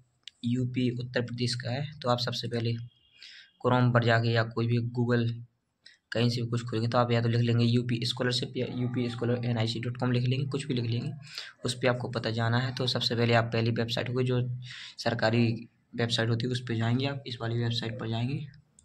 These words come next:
तो इस पर ओपन करेंगे। जैसे ही आप ओपन करेंगे, तो इसमें ओपन करने के बाद आपको अगर रजिस्ट्रेशन, इसमें देखना अगर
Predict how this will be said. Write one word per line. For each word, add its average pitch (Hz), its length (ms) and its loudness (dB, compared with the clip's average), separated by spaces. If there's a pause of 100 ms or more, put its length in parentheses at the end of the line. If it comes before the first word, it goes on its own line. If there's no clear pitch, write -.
(680)
तो 120 60 -8
इस 120 100 -6
पर 120 300 -8
ओपन 120 240 -2
करेंगे। 117 260 2
जैसे 123 220 0
ही 127 80 -2
आप 123 140 0
ओपन 113 240 -4
करेंगे, 120 340 -4
तो - 640 -16
इसमें - 180 -4
ओपन 123 260 0
करने 120 240 2
के 120 60 0
बाद 120 140 6
आपको 117 340 2
अगर 117 360 4 (300)
रजिस्ट्रेशन, 123 560 2
इसमें 123 240 2
देखना 120 180 2
अगर 127 160 2